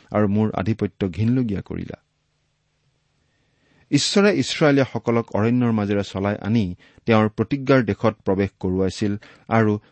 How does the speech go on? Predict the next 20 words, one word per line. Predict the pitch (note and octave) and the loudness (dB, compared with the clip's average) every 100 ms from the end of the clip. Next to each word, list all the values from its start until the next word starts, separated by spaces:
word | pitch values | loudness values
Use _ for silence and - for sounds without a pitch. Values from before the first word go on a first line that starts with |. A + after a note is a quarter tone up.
| _ | _
তাৰ | A#2+ C3+ D3 | 2 4 2
ফল | - A#2+ | 0 2
মূল, | C3+ B2+ B2 A#2+ | 2 2 0 0
সৌন্দৰ্য | A2+ A2 A#2 A#2 A#2+ | 0 2 0 0 -2
ইত্যাদি | G#2 - G#2+ G#2+ | -4 -2 -2 0
উপভোগ | G2 F#2 F#2+ | -2 -4 -4
কৰিবলৈ | - F#2 F2 F2+ | -4 -4 -4 -4
দিছিল। | G2+ C3+ - - - _ _ | -4 -6 -8 -16 -18 _ _
কিন্তু | A2+ G#2 | 0 0
তেওঁলোকে | - G2+ G#2 G#2+ A#2+ B2 _ _ | 2 0 2 0 -2 -4 _ _
সেই | B2+ B2+ | 4 4
ভূমিত | G#2+ A#2 C#3 - _ _ _ _ _ _ - | 4 4 4 0 _ _ _ _ _ _ -10
অপবিত্ৰ | - C#3+ D3 C3+ - G#2 | -2 0 2 0 -2 -4
কৰিলে | - F2+ G#2+ B2 - _ _ _ _ | -2 -4 -2 -2 -6 _ _ _ _
আৰু | A2 G#2+ | 0 2
নিজেও | G#2+ A2+ C#3 B2 | 2 2 2 0
একেবাৰে | F#2+ G#2+ F#2+ F#2+ | -2 -2 0 -2
বেয়া | F2+ F#2+ | -2 -4
হৈ | G#2 G2 - | -4 -8 -10
গ'ল। | - | -12